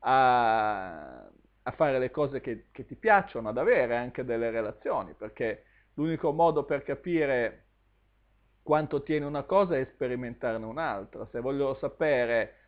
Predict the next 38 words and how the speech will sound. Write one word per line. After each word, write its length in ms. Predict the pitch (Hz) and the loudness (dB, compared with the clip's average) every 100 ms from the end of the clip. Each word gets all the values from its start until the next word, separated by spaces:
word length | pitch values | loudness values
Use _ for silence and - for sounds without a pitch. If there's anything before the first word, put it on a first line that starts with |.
| _ | _
quanto 560 | - 156 147 - - 131 | -4 -2 -2 -6 -4 -4
sono 240 | 147 143 | -2 -4
buoni, 580 | 139 156 147 127 123 113 | 0 2 2 0 -6 -8
<laughs> 40 | 113 | -6
per 220 | 127 156 | -6 -4
dire, 260 | 139 127 123 | -2 -2 -2
i 60 | |
gnocchi 280 | 139 143 - | -2 -4 -2
al 140 | 127 | -2
ragù, 400 | 143 170 131 160 | 0 -2 0 -2
dovrò 260 | 135 117 127 | 0 0 0
mangiare 600 | 131 120 120 123 131 135 | -2 -8 -4 0 0 0
altre 360 | 123 123 117 113 | -2 -4 -6 -4
cose 440 | 185 160 120 117 | 2 2 2 -4
per 200 | - 107 | -10 -10
capire, 480 | 120 107 131 110 98 | -10 -10 -6 -4 -6
per 200 | - 92 | -10 -10
fare 180 | - 110 | -6 -6
un 140 | 110 | -6
confronto, 540 | 110 107 - 101 110 | -12 -14 -12 -12 -10
altrimenti 760 | 135 185 170 180 190 - 139 - _ _ _ | -12 -8 -6 -6 -6 -4 -6 -6 _ _ _
diventa 400 | _ 135 143 147 | _ -2 0 -2
soltanto 460 | 147 139 139 160 156 | -4 -4 -2 -2 -2
un'immagine 640 | 139 131 143 147 139 131 | -8 -6 -4 -4 -4 -8
idealizzata 920 | 123 127 123 135 135 127 120 143 - 127 | -6 -2 0 -2 -6 -2 2 0 0 -4
e 80 | |
non 180 | 120 117 | -2 -6
riesci 340 | 113 120 - 113 | -4 -6 -8 -14
più 280 | - 131 | -8 -4
a, 680 | 120 107 104 101 92 90 80 | 0 2 0 -2 -6 -10 -16
a 100 | - | -18
far 220 | - 127 117 | -12 -8 -8
nessun, 520 | 113 110 - 123 117 | -10 -12 -8 -8 -6
a 560 | 110 107 101 90 80 | -8 -8 -10 -12 -14
far 160 | 107 117 | -8 -6
nessun 280 | 113 110 120 | -8 -12 -14
confronto, 680 | 104 101 113 120 107 107 101 | -14 -8 -4 -2 -4 -8 -8
a, 420 | 98 95 87 | -8 -10 -14